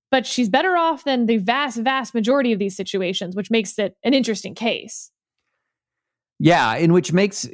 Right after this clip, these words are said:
Speaker 2: provides the New York Times with a lot of incentive to settle <laughs> the case, because now you're going to trial, and there's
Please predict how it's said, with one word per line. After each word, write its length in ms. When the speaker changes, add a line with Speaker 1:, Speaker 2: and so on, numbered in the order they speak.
Speaker 2:
provides 440
the 80
New 20
York 140
Times 320
with 80
a 20
lot 400
of 340
incentive 460
to 100
settle 640
<laughs> 300
the 80
case, 540
because 600
now 280
you're 160
going 260
to 60
trial, 640
and 160
there's 240